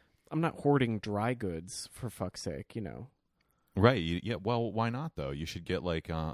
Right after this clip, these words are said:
Speaker 2: you know, I don't know, thirty cans of garbanzo beans. What if a nuke goes off or something?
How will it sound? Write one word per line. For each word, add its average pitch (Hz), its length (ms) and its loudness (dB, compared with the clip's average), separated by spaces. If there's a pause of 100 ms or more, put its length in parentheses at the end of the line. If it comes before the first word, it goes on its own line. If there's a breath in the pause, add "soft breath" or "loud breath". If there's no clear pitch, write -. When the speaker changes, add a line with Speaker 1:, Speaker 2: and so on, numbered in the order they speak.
Speaker 2:
you 87 140 -2
know, 71 280 -2
I 80 60 -6
don't 80 120 -4
know, 69 240 -6 (520 soft breath)
thirty 82 400 2
cans 80 440 -4
of 71 160 -10
garbanzo 76 640 -2
beans. 76 580 -6
What 95 160 0
if - 100 -4
a 113 40 0
nuke 113 240 -2
goes 62 280 -8
off 57 240 -10
or 64 60 -14
something? 64 460 -12